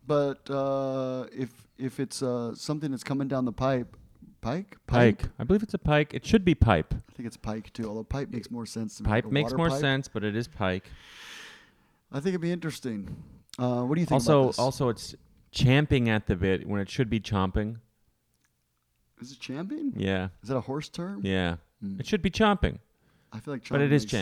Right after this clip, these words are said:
Speaker 2: champing.
Speaker 1: 'cause bit's like a horse bit they're talking
Speaker 2: Y-,
Speaker 1: about, right?
Speaker 2: yeah, yeah.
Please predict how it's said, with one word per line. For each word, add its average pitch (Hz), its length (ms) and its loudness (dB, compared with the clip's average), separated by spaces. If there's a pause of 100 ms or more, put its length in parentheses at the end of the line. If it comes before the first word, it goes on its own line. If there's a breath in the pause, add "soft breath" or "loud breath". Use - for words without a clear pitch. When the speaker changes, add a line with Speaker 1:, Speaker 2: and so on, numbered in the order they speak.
Speaker 2:
champing. - 160 -4
Speaker 1:
'cause 104 200 -10
bit's 143 280 -2
like 123 100 -8
a 113 60 -6
horse 131 260 -6
bit - 240 -14
they're - 100 -14
talking - 200 -8
Speaker 2:
Y-, - 80 -12
Speaker 1:
about, - 80 -14
right? 107 140 -6
Speaker 2:
yeah, 120 160 0
yeah. 110 320 -2